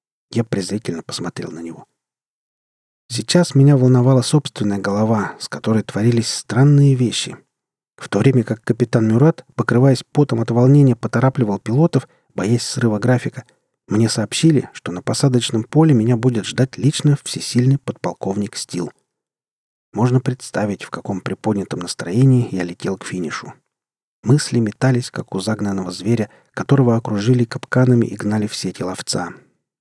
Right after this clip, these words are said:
Даже пятеро пехотинцев, словно почуяв их, заволновались и потянулись к оружию. Донгаузер три один один. Говорит, Селена три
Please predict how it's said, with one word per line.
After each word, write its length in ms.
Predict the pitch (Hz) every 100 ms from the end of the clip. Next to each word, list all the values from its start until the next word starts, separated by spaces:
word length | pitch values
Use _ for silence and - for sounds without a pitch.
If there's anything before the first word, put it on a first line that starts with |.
| -
Даже 240 | 98 -
пятеро 320 | - 117 120
пехотинцев, 800 | 104 110 - 101 151 151 - - -
словно 320 | - 170 90
почуяв 560 | - - - 151 147 135
их, 220 | 127 - -
заволновались 800 | - 90 90 82 107 113 110 -
и 80 | 120
потянулись 500 | - - - - -
к 100 | -
оружию. 440 | - - - - - _ _ _ _ _ _ _ _ _ _ _ _ _ _ _ _
Донгаузер 640 | - 104 110 131 131 113 107
три 220 | - 107 120
один 320 | 104 113 110
один. 420 | 101 117 110 - - _ _
Говорит, 500 | - 101 110 127 -
Селена 440 | - 92 110 123 110
три 320 | 117 123